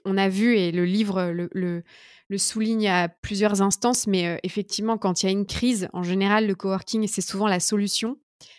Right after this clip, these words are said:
Beaucoup d'entreprises, heu, décident de ne pas avoir leur propre bureau et de se rendre dans des espaces de coworking.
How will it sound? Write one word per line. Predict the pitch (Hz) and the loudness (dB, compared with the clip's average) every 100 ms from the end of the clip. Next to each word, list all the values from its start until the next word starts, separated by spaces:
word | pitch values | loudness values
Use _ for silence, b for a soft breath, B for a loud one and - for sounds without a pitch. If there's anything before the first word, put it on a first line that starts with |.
| B | B
Beaucoup | 180 - | -12 -4
d'entreprises, | 190 196 - 196 - 220 | -2 -2 -2 -4 -2 0
heu, | 190 | 2
décident | 170 180 - 220 190 190 | 2 0 0 -2 2 2
de | 175 170 B B B | 2 0 B B B
ne | 196 | 2
pas | 190 214 214 220 196 | 4 6 6 6 2
avoir | 175 185 | 0 0
leur | 180 - | 0 0
propre | 202 190 202 | -2 0 -2
bureau | 185 190 196 208 | 0 2 4 4
et | 214 | 2
de | |
se | - 190 | 2 2
rendre | 185 202 196 175 | 2 2 2 0
dans | 170 175 | -2 -4
des | 175 170 | -4 -4
espaces | - 185 | -4 -4
de | 170 | -4
coworking. | 165 175 - - 240 | -4 -6 -6 -6 -6